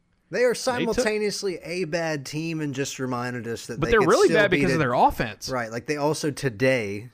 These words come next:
Speaker 1: today just showed that they can beat a team that's better than them.
Speaker 2: Talented. That's the thing, is, like, they've, they've got talent.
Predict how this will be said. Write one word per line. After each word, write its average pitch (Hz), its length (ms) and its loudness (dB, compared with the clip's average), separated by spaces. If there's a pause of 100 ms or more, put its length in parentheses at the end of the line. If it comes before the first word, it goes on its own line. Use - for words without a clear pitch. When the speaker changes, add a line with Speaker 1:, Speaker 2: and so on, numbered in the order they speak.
Speaker 1:
today 120 720 -2
just 117 260 -6
showed 123 360 -4
that 107 100 -18
they 113 140 -8
can 139 320 -6
beat 123 140 -6
a 113 60 -8
team 123 320 -12
that's 104 300 -14
better 120 420 -6
than 98 200 -10
them. 95 160 -12
Speaker 2:
Talented. 143 560 -2 (1500)
That's 147 180 -4
the 165 100 0
thing, 139 260 0
is, 123 100 -10
like, 117 140 -6
they've, 151 220 -2
they've 143 200 -2
got 151 260 0
talent. 127 380 -4